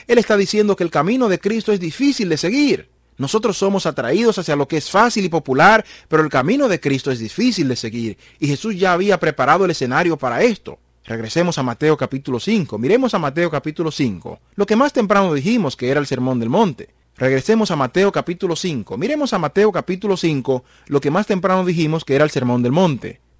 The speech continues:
Veamos al verso diez. Recuerde, estas son las bienaventuranzas.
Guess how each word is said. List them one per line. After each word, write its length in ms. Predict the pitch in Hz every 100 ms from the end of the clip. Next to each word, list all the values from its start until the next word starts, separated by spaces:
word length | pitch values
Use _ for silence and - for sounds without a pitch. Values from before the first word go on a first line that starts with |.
| -
Veamos 440 | 151 127 170 196
al 100 | 165
verso 260 | 143 143 131
diez. 380 | 147 208 110 -
Recuerde, 580 | 113 139 196 226 113 143
estas 180 | 226
son 140 | - 233
las 140 | 202
bienaventuranzas. 1000 | 165 139 131 120 139 180 - 87 -